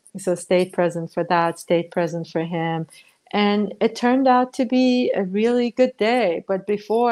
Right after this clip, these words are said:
I would have judged it so much. I would have been so involved in my own emotions and his emotions that I would have guaranteed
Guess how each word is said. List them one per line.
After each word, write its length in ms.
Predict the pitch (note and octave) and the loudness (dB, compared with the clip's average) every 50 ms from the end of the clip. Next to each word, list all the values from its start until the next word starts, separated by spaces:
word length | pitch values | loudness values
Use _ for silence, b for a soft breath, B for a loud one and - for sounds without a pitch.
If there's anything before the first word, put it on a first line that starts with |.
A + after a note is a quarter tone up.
| A3 F#3+ | 0 0
I 40 | G3 G3 | -2 -4
would 140 | G3 F#3 F#3+ | -4 -4 -4
have 120 | F#3 F3 - | -6 -6 -6
judged 320 | - G#3+ A3 A#3 A3+ - A#3 A3 | -4 -4 -4 -4 -4 -4 -6 -6
it 80 | A3 - | -6 -6
so 160 | - G#3 G3+ G3 G3 F#3+ | -8 -8 -6 -4 -4 -6
much. 160 | F#3 F#3 - | -6 -4 -4
I 80 | F#3 | -6
would 180 | F3 F3 F3+ F3+ | -6 -6 -4 -4
have 120 | F#3 F3+ | -6 -6
been 160 | - F3+ F3+ F#3+ | -6 -10 -10 -10
so 300 | - - G#3+ A3 A#3 A3+ | -4 -2 0 0 0 0
involved 360 | A3 G3+ G3+ G3+ G3 G3 G3 G3 | 0 0 2 2 2 2 0 -2
in 100 | F#3 F3+ F3+ F3 | -4 -4 -4 -8
my 60 | F3 E3+ F3 | -8 -8 -8
own 120 | F3 F3 F3 | -8 -8 -10
emotions 640 | E3+ E3+ F3 E3+ E3+ F3 - - F3 E3+ E3+ E3+ E3+ - B B B B B B B B B B _ - | -10 -8 -6 -6 -6 -6 -6 -6 -4 -4 -4 -4 -6 -8 B B B B B B B B B B _ 0
and 460 | E3+ F3+ F3+ F3 F3 E3+ E3+ E3+ D3+ | 0 2 2 2 0 0 -2 -4 0
his 260 | E3 A3 B3+ A#3+ - | 2 4 4 4 4
emotions 760 | A3 F#3+ F3 F3 E3+ E3+ E3+ - F3+ F3 E3+ E3 E3 E3 - | 0 0 0 0 -2 -4 -4 -4 -4 -4 -2 -4 -6 -8 -2
that 320 | - F3 E3+ E3 E3 E3 D#3 D3+ b b b b b _ - | 0 2 2 4 2 0 -2 -4 b b b b b _ -2
I 140 | F#3+ G3 G3 F#3+ | 2 2 4 4
would 140 | F#3 F3 F3+ F3 | 4 2 2 2
have 140 | E3+ E3+ | 0 0
guaranteed 580 | - G3+ F#3 F3 F3 F3 F3+ F3 - - G3+ F#3 | 0 0 0 0 -2 -4 -6 -8 -4 -4 -2 0